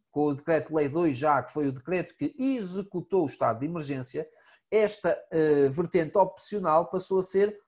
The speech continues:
obrigatória e, portanto, desde lá até então, a-, através do Decreto dois B que se seguiu, ou mesmo agora mais recentemente através da resolução do Conselho de Ministros de trinta de abril,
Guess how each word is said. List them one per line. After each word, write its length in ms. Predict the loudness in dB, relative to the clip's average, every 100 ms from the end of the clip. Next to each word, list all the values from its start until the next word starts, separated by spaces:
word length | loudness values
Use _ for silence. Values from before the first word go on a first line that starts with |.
| _
obrigatória 1080 | 8 10 10 10 4 0 0 2 2 2 -4
e, 120 | -6 -4
portanto, 580 | -4 2 2 2 -6 -18 _ -6
desde 420 | 0 2 2 2
lá 260 | 2 4 2
até 320 | -2 -2 -2
então, 520 | -2 0 2 2 -2 -12 _ _ _
a-, 300 | -14 -12 -10
através 400 | -6 -2 -2 -2
do 80 | -6
Decreto 420 | -4 -4 -4 -2
dois 240 | 0 2
B 240 | 0 0 0
que 120 | -2
se 180 | -12 -12
seguiu, 500 | -10 -6 -2 -2 -2 -10 _
ou 160 | -2 0
mesmo 420 | 2 0 0 -6
agora 340 | -2 2 2 2
mais 260 | 0 -2
recentemente 640 | -2 -8 -8 -6 -6 -6 -6
através 380 | -8 -6 -6 -6
da 100 | -8
resolução 480 | -10 -12 -6 -4
do 120 | -4 -6
Conselho 340 | -10 -6 -6
de 80 | -6
Ministros 540 | -6 -6 -6 -8 -20 _ _ _
de 220 | -4 -2 -2
trinta 540 | -4 -6 -4 -6 -8
de 180 | -4 -2
abril, 400 | -2 -2 -6 -8